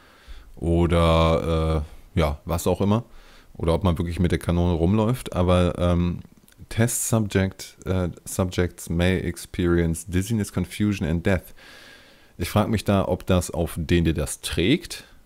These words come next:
oder der, der, äh, beschossen wird, kommt. Weil wenn das so ein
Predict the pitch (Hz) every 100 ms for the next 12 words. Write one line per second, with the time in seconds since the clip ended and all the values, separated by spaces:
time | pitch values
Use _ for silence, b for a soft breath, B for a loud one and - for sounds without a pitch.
0 | _ _ _ 139 135 131 123 120 113 107
1 | 104 98 - 98 101 98 - 120 - 87
2 | 78 71 67 - - 76 76 82 87 92
3 | 87 - 90 90 90